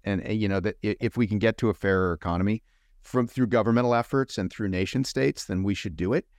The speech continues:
But I worry that it won't happen. And so, like,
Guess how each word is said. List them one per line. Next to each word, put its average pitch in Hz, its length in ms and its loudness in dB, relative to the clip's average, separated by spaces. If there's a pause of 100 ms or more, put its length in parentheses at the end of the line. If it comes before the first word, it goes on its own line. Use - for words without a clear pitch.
(300)
But 110 380 0 (100)
I 107 140 0
worry 120 320 4
that 104 80 -2
it 98 100 -2
won't 92 200 0
happen. 98 340 0
And 95 220 -4
so, 95 280 -2
like, 90 240 -2